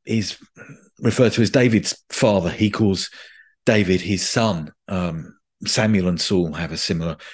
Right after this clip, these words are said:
relationship themselves. Deborah is referred to as a mother, um, in Israel. So those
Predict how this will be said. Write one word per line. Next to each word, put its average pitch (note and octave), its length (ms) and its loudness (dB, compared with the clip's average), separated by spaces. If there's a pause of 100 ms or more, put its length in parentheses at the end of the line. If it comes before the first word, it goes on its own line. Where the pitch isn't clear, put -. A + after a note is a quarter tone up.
(400)
relationship F#2+ 680 2 (260)
themselves. F2+ 560 0
Deborah B2+ 320 2
is F2+ 160 -2
referred F#2 400 0
to G2+ 120 -2
as F2+ 120 -4
a G2 40 -4
mother, G#2 480 -2 (440)
um, E2+ 520 -4
in F#2+ 280 -2
Israel. G#2 380 0
So D#3 120 -2
those E3 320 0